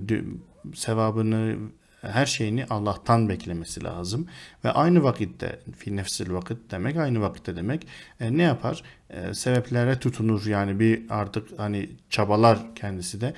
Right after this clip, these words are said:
ve ne yapar? Şerefli bir, e, iş aramaya çalışır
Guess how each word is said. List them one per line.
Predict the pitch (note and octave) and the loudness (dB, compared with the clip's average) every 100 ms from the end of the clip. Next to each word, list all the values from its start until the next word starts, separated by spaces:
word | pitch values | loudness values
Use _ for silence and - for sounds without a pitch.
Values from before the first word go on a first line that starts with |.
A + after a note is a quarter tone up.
| - - A#2 | -10 -8 0
ve | A#2+ C#3+ | 2 2
ne | |
yapar? | C#3+ A#2 C#3 D#3+ - | 2 2 -2 -4 -8
Şerefli | - G#2+ G#2 A#2 B2 | -2 2 2 2 0
bir, | B2 D#3 - | 0 -2 -4
e, | A2 G2+ | -2 0
iş | A#2 B2 - - | 0 0 -2 -2
aramaya | G2 F#2+ F#2 - | -2 -2 -4 -4
çalışır | - C#3 B2+ - D#3 | -2 0 0 0 -2